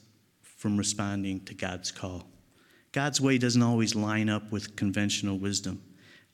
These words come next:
But in our families, we're loved simply for who we are.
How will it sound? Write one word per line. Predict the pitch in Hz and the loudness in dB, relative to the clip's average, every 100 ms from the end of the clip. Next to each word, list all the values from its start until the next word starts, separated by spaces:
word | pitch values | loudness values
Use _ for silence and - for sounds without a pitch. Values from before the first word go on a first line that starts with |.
| _ _ - | _ _ 0
But | 131 | 2
in | 135 | 4
our | 131 | 2
families, | 123 143 143 120 87 - - - - - _ _ _ _ _ _ _ _ _ _ | 2 2 4 4 2 -4 -10 -12 -20 -20 _ _ _ _ _ _ _ _ _ _
we're | 123 117 | 0 2
loved | 110 120 104 98 - | 2 0 0 -6 -2
simply | - 135 131 131 117 | 2 4 4 0 -2
for | 110 | -2
who | 95 113 | -2 -2
we | 107 101 | 0 0
are. | 98 92 | -2 -6